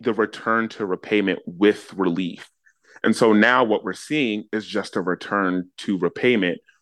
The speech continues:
with a very elongated timeline for delivering relief, right? They've announced this negotiated rulemaking process, which might not get finalized until the summer of next year.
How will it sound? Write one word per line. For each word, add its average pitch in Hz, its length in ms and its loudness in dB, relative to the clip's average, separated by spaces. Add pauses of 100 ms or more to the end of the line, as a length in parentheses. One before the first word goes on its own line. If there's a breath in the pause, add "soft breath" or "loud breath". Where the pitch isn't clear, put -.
(180)
with 107 140 0
a 98 120 4
very 110 420 4
elongated 101 680 2
timeline 104 680 -2
for 95 160 -4
delivering 90 580 -4
relief, 82 560 -4
right? 85 300 4
They've 82 200 0 (240 soft breath)
announced 95 440 0
this - 200 -10
negotiated 90 720 -4
rulemaking 95 580 0
process, 87 560 -2 (320)
which - 200 -2 (280)
might 104 280 2
not - 200 -2
get - 140 -2
finalized 87 640 -4
until 85 280 -8
the 82 100 -8
summer 82 560 -2
of - 140 -8
next - 280 -6
year. 85 300 -2